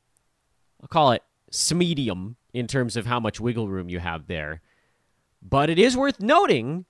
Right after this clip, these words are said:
that the last ball game featured some truly horrific offensive play.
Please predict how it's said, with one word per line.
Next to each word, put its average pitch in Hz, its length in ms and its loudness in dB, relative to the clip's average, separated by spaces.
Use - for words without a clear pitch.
that 143 180 2
the 170 80 2
last 196 320 4
ball 233 220 6
game 175 260 0
featured 185 540 -6
some 156 400 -2
truly 214 960 -2
horrific 151 1080 0
offensive 143 640 2
play. 101 360 -4